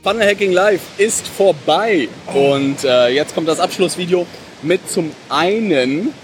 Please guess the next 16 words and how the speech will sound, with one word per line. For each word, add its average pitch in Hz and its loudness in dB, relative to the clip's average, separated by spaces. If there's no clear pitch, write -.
äh, 127 2
größte 175 -2
Erkenntnis 165 -4
von 151 -2
Tag 147 -2
Nummer 151 -2
vier. 165 0
Tony 147 0
Robbins 139 0
war 143 0
gestern 147 -2
auf 143 -2
der 156 0
Bühne 151 0
unter 151 -2
anderem. 139 -2